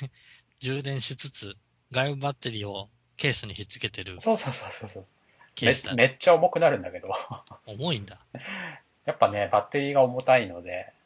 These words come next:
Speaker 1: そうか。
Speaker 2: ごっつくなるんだけど、この純正はね、あの、予備バッ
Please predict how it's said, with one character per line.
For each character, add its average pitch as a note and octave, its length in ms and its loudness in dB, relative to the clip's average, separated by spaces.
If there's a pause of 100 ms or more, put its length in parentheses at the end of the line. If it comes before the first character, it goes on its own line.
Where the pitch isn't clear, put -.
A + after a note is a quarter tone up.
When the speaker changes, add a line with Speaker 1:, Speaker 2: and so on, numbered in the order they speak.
(1160)
Speaker 1:
そ - 240 -18
う F#2+ 40 -20 (120)
か。 - 80 -10 (400)
Speaker 2:
ご A2+ 100 4
っ - 120 -6
つ - 100 -4
く A2+ 100 4
な G2 120 0
る F#2 80 -8
ん F2+ 60 -10
だ F2+ 100 -10
け F#2 80 -6
ど、 F#2 320 -2 (1400)
こ - 120 -8
の C#3+ 80 -6
純 G3+ 240 0
正 G#3 400 4
は F#3+ 120 6
ね、 G2 360 2 (320)
あ - 140 -10
の、 G#2+ 280 -2 (760)
予 C#3 140 2
備 D3+ 160 -2
バ F#3+ 120 6
ッ F#3+ 100 2